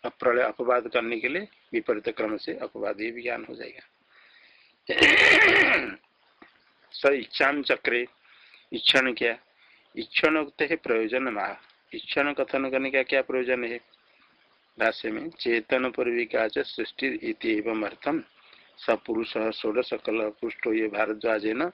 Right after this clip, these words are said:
स इच्छाम चक्रे, इक्षणम दर्शनम चक्रे कृतवान" इत्यर्थ। सृष्टि चेतन पूर्विका, चेतनम पूर्वम यस्या सृष्टिया सा सृष्टि चेतन पूर्विका, चेतन से ही सृष्टि होगी।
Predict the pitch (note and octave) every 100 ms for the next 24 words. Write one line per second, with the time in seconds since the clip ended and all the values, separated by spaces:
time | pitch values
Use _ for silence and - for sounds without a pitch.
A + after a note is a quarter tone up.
0 | - _ - - - B2+ A#2 - A#2+ A2+
1 | G#2+ G2+ G#2+ A2 A2 - _ _ _ _
2 | _ _ - - A#2+ C3 C3+ A2+ - A#2
3 | C3 B2+ A2 C3 C#3+ A2 - G#2 D3 C3
4 | - - - _ _ _ _ _ _ _
5 | _ _ _ _ _ _ _ _ - A#2+
6 | - E3 D#3+ B2+ B2+ D#3 D#3+ D3 G#2+ G2+
7 | - _ _ _ - _ - A2+ B2+ B2+
8 | D3+ F#3+ - _ _ _ _ _ _ -
9 | B2 A2+ C#3 D#3+ F3+ _ _ _ _ -
10 | B2+ - C3+ A#2 - A2+ - A2 - A#2+
11 | - G#2+ - F#3+ - _ _ - A#2 -
12 | C3 B2+ A2 G2 F#2+ - - _ _ _
13 | _ _ _ _ _ _ - B2 C#3 D3+
14 | D3+ D#3 - A#2 G#2+ A2+ C#3